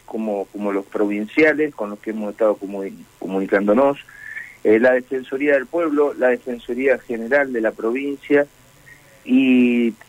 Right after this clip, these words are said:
y expertos también, ¿no? Te, te señalaba el Observatorio de Víctimas de la Univer-,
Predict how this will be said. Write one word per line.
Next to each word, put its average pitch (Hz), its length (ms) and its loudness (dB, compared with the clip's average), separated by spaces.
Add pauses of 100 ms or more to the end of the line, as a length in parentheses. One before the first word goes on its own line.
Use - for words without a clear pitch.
(140)
y 139 120 4
expertos 143 540 0
también, 104 400 -4
¿no? 143 220 -4 (200)
Te, 104 120 -4
te 98 200 -6
señalaba 107 640 4
el 92 240 -6
Observatorio 104 720 -2
de 110 80 0
Víctimas 110 440 -6
de 101 60 -8
la 101 80 -8
Univer-, 101 240 -4